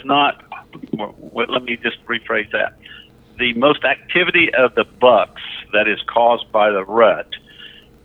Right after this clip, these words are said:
is a specific time period that happens at a geographic location due to a, a factor, uh, element of nature. And that's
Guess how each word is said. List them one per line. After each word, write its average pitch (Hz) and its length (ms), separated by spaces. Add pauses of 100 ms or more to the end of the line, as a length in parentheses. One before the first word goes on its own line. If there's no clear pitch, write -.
(420)
is 117 300 (640)
a 127 120 (120)
specific - 800
time 113 340
period 95 640 (540)
that 117 180
happens 104 720
at 110 140
a 101 80
geographic 147 720
location 123 840 (920)
due 160 200
to 117 440 (420)
a, 110 60 (140)
a 113 100 (120)
factor, 123 680
uh, 98 240
element 113 440
of 101 140
nature. 101 560 (320)
And 104 320 (320)
that's 110 340